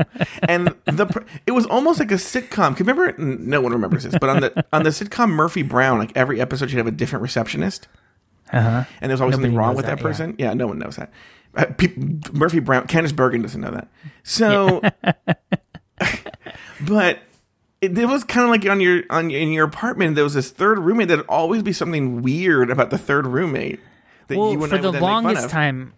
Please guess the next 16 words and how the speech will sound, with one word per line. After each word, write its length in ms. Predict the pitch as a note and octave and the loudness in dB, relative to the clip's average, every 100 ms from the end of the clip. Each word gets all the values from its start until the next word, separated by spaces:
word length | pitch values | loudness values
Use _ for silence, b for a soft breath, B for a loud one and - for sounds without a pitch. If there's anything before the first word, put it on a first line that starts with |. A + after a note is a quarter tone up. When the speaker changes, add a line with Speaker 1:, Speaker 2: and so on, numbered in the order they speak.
| - | -6
Speaker 1:
for 140 | - | -2
the 120 | E3 | 0
longest 300 | D#3+ F3+ E3+ | 2 0 0
time, 160 | D#3+ C#3 | 0 0
it 60 | |
was 140 | B2+ A2 | -2 -4
Carly 440 | - C#3+ A#2+ G#2+ | 0 2 2 -2
though. 300 | A#2+ - - b b b | -4 -8 -10 b b b
Like 140 | C#3 C#3 | 0 2
that, 280 | E3 E3+ D3 | 2 2 0
that 160 | E3 | 0
was 140 | D3+ C3+ | 2 0
a 40 | |
s-, 80 | A#2 | -2
solid 840 | - - - - - C3+ A#2+ A2+ | -4 -8 -12 -6 2 2 2 -4
three, 560 | - C#3+ D3+ A2 - - | -6 0 0 0 -8 -20